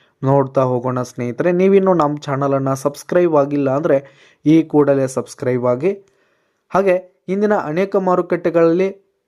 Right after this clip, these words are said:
ಈರುಳ್ಳಿಯ ಮಾರುಕಟ್ಟೆ ಬೆಲೆ ನೋಡೋದಾದ್ರೆ, ಮೊದಲಿಗೆ ಬಾಗಲಕೋಟ್ ಮಾರುಕಟ್ಟೆಯಲ್ಲಿ ಒಂದು ಕ್ವಿಂಟಾಲ್ ಈರುಳ್ಳಿಯ ಬೆಲೆ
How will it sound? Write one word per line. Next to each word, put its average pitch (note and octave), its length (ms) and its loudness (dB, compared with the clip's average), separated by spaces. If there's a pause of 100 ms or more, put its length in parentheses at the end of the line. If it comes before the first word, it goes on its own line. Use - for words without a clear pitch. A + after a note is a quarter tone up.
ಈರುಳ್ಳಿಯ F#3 380 6
ಮಾರುಕಟ್ಟೆ D#3+ 580 0
ಬೆಲೆ D3 280 0
ನೋಡೋದಾದ್ರೆ, C#3 800 -4 (280)
ಮೊದಲಿಗೆ G3 360 0
ಬಾಗಲಕೋಟ್ F3+ 640 -2
ಮಾರುಕಟ್ಟೆಯಲ್ಲಿ E3 640 -2
ಒಂದು D#3 300 -2
ಕ್ವಿಂಟಾಲ್ D#3 540 -4 (120)
ಈರುಳ್ಳಿಯ D3+ 400 2
ಬೆಲೆ D3 300 0